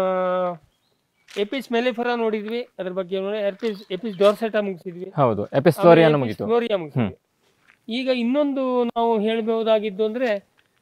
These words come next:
Speaker 1: ಆ, ಅದು ಚಿಕ್ಕ ಬರುತ್ತಲ್ಲ, ನೊಣಜೇನು ಅಂತ ಹೇಳ್ತಾರೆ, ಅಥವಾ ಮಿಸ್ರಿ, ನಮ್ಮ
Speaker 2: ಹಾ.
Speaker 1: ಮಲೆನಾಡಲ್ಲಿ ಮಿಸ್ರಿ ಅಂತ ಹೇಳ್ತೀವಿ.
Speaker 2: ಮಿಸ್ರಿ, ಮುಜಂಟಿ ಅಂತ
Speaker 1: ಮುಜಂಟಿ,
Speaker 2: ಹೇಳ್ತಾರೆ.
Speaker 1: ಹಾ,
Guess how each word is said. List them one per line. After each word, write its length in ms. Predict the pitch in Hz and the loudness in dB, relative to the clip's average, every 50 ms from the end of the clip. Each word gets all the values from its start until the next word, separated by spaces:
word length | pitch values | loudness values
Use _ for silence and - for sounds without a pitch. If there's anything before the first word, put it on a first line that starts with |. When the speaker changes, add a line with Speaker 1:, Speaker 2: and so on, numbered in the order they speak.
| _ _ - | _ _ -4
Speaker 1:
ಆ, 300 | 185 175 175 170 170 165 | -2 -2 0 0 0 0
ಅದು 200 | 160 160 175 175 | -2 -2 -4 -4
ಚಿಕ್ಕ 420 | 156 - - 277 - _ _ - 311 277 262 247 233 | -4 -6 -8 -10 -10 _ _ 4 4 4 6 4 4
ಬರುತ್ತಲ್ಲ, 440 | 202 208 202 185 160 175 165 156 165 | 4 2 2 2 2 -2 -2 2 2
ನೊಣಜೇನು 460 | 185 214 254 247 247 247 240 226 226 | 4 4 4 6 6 6 6 6 4
ಅಂತ 180 | 220 196 - | 0 -2 0
ಹೇಳ್ತಾರೆ, 340 | 202 202 190 - 208 208 220 208 | -2 -2 0 0 0 0 0 0
ಅಥವಾ 260 | 196 - 208 202 196 | 0 0 0 0 2
ಮಿಸ್ರಿ, 420 | 196 208 202 - 269 254 262 247 | 2 0 0 0 0 0 0 2
ನಮ್ಮ 400 | 226 214 208 214 208 208 202 196 | 2 0 0 -2 -2 -2 0 2
Speaker 2:
ಹಾ. 160 | 190 135 170 | 4 4 4
Speaker 1:
ಮಲೆನಾಡಲ್ಲಿ 420 | 175 185 202 220 226 220 226 226 220 | 4 2 -2 -4 -6 -6 -6 -6 -6
ಮಿಸ್ರಿ 280 | 214 208 - 233 233 | -6 -6 -6 -4 -6
ಅಂತ 140 | 220 196 170 | -6 -6 -6
ಹೇಳ್ತೀವಿ. 260 | 180 160 147 - 147 | -10 -10 -6 -2 0
Speaker 2:
ಮಿಸ್ರಿ, 280 | 147 - - 151 160 156 | 0 0 2 2 2 4
ಮುಜಂಟಿ 600 | 151 151 147 139 165 156 143 - 156 151 151 151 | 4 4 6 6 4 4 4 2 0 2 2 2
ಅಂತ 120 | 147 139 | 2 2
Speaker 1:
ಮುಜಂಟಿ, 140 | - 143 143 | 4 4 6
Speaker 2:
ಹೇಳ್ತಾರೆ. 480 | 139 127 - 135 127 127 127 123 120 120 | 6 6 6 4 4 4 2 2 0 -4
Speaker 1:
ಹಾ, 200 | 127 156 156 | -6 -10 -12